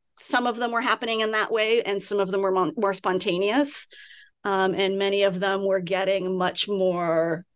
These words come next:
harsher, sort of oppressive police responses. Um, but, um, and certainly some of the, you know, uh, indigenous water fights have been in more conflictual spaces with the police.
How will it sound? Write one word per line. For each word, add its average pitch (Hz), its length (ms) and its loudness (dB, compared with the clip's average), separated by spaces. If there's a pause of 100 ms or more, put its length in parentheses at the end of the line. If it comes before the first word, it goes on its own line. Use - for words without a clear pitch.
(320)
harsher, 180 760 2
sort 190 180 -2
of - 120 0
oppressive 175 600 0
police 196 380 0
responses. 302 960 -2 (560)
Um, 160 560 0
but, 175 720 0 (360)
um, 170 500 0
and 185 120 -2
certainly 202 320 0
some 190 220 -4
of 190 200 0
the, 165 580 0
you 202 160 2
know, 135 600 0 (100)
uh, 64 500 0 (100)
indigenous 185 640 2
water 202 340 0
fights - 680 -4 (440)
have 196 200 0
been 208 600 0
in 208 260 2
more 196 340 2
conflictual 190 800 0
spaces 190 560 0
with 226 120 -4
the 226 60 2
police. 233 640 -2